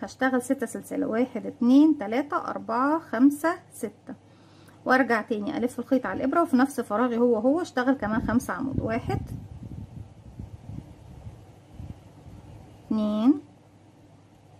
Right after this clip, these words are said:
تلاتة، أربعة، خمسة عمود بالشكل ده اهو. طيب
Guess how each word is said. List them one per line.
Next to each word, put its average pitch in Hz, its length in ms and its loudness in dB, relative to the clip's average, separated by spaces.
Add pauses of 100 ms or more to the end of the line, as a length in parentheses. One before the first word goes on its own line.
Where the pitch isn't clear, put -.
(1300)
تلاتة، 220 580 2 (2000)
أربعة، 202 680 -2 (2000)
خمسة 214 560 -2 (920)
عمود 226 280 0 (800)
بالشكل - 420 -8
ده 208 160 0
اهو. 220 340 2 (540)
طيب 196 180 -6